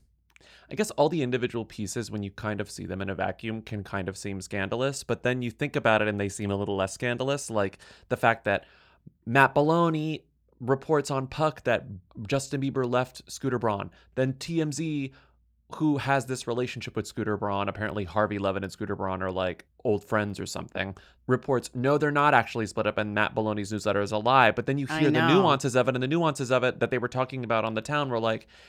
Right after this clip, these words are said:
Speaker 1: "Yeah, maybe he decided to leave, but he's under these weird contractual obligations that may say that he's technically with them and he has to be for the next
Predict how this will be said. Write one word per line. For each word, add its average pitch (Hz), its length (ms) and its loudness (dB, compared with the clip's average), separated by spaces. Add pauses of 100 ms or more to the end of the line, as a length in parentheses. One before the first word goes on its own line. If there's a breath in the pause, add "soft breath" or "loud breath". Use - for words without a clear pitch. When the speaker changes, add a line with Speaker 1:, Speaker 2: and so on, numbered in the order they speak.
(140 loud breath)
Speaker 1:
"Yeah, 160 380 4
maybe 156 440 0
he 160 200 -2
decided 139 480 2
to 131 120 -4
leave, 123 420 -2
but 123 120 -2
he's 117 140 -2
under 117 180 0
these 110 180 -2
weird 107 320 -2
contractual 110 600 -2
obligations 110 600 -4
that - 220 0
may 113 300 2
say 127 240 2
that 123 140 2
he's - 260 -6
technically 127 840 0
with 170 180 2
them 151 140 2
and 123 80 0
he 120 80 -2
has 117 240 0
to 123 100 -2
be 120 140 -2
for 117 100 -8
the 117 100 2
next 110 380 -2